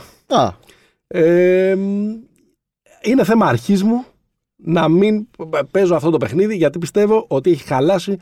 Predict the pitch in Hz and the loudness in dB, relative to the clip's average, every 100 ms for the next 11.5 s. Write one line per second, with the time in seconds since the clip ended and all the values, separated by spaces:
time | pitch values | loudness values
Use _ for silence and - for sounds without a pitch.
0 | _ _ - 127 156 196 202 170 151 143 | _ _ -4 0 0 0 0 0 0 0
1 | 196 180 156 170 165 139 151 147 131 131 | 2 2 2 0 -2 -4 -4 -2 -2 -2
2 | 127 131 123 127 117 147 156 160 160 156 | -4 -4 -2 -2 0 0 2 2 2 0
3 | - 180 175 156 175 233 233 240 233 - | 2 2 4 4 4 4 2 -2 0 0
4 | 214 196 185 214 233 220 175 202 143 127 | 2 4 4 4 2 0 0 2 0 -2
5 | 104 - - _ _ _ - _ _ _ | -8 -12 -20 _ _ _ -20 _ _ _
6 | _ _ _ _ _ - - _ _ 156 | _ _ _ _ _ -20 -20 _ _ -2
7 | 131 - - - _ _ 190 202 190 160 | -2 -2 -14 -20 _ _ -2 2 2 2
8 | 139 - 127 120 117 110 107 113 127 117 | 2 -2 -4 -2 0 -2 -6 -12 -6 -4
9 | 110 120 123 127 113 - 110 117 104 120 | -4 -6 0 0 -2 -8 0 0 0 -2
10 | 123 107 104 113 104 - 104 113 101 107 | -4 -2 -4 -4 -8 -8 -6 -4 -6 -6
11 | 101 95 98 95 | -10 -8 -10 -10